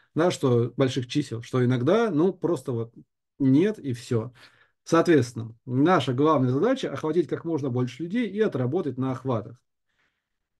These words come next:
Любая система возвращения выглядит максимально просто. Мы анализируем потребности людей, предоставляем продукт под эти потребности и проводим это все по автоматическим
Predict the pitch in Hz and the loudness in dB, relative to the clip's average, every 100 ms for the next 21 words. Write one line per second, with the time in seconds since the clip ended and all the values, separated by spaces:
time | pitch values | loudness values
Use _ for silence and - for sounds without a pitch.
0 | _ - 165 196 175 117 113 123 160 135 | _ 2 4 6 4 2 -4 -4 -2 0
1 | 131 151 175 277 226 175 185 139 139 - | -2 -2 -2 -2 -2 -2 -6 -6 -6 -2
2 | 160 147 127 135 117 - 117 - _ - | 0 0 0 -2 -4 -6 -18 -18 _ 0
3 | 170 180 110 123 151 165 151 139 127 170 | 4 4 4 2 2 2 2 0 -2 -2
4 | 202 214 208 226 226 240 233 233 _ _ | -2 -2 -4 -6 -2 -2 -2 -6 _ _
5 | _ _ _ _ - 151 156 208 208 190 | _ _ _ _ -2 -2 0 0 2 2
6 | 123 120 165 202 196 202 - 127 135 165 | 0 -2 0 2 2 -2 -6 -4 -2 -4
7 | 202 233 254 233 202 - 196 220 233 220 | -4 -4 -4 -4 -4 -8 -12 -6 -2 -2
8 | - 139 135 202 185 135 147 135 120 160 | 0 0 2 2 2 0 0 -4 -6 -4
9 | 156 123 160 139 135 117 120 139 123 113 | -4 0 0 0 0 -4 -4 -8 -6 -8
10 | 107 | -8